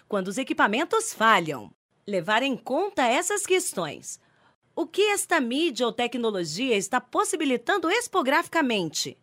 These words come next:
Que interação ela está propondo? Que experiência poderá proporcionar? Ela permite trazer para o museu algo que não seria possível mostrar de outra forma?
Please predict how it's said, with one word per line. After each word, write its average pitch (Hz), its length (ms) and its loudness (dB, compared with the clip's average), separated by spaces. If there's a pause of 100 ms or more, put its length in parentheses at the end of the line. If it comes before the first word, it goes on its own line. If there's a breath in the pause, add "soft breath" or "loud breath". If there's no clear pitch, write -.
(300)
Que 254 100 -2
interação 254 720 2
ela 233 140 2
está 262 240 2
propondo? 269 760 2 (220)
Que 339 120 2
experiência 330 840 2
poderá 269 420 4
proporcionar? 320 920 0 (260)
Ela 247 200 2
permite 240 600 -2
trazer 208 480 0
para 220 240 0
o - 20 0
museu 214 380 0
algo 226 380 4
que 247 120 -6
não 240 220 -2
seria 262 320 0
possível 294 600 0
mostrar 233 480 -2
de 240 100 0
outra 233 260 0
forma? 233 600 0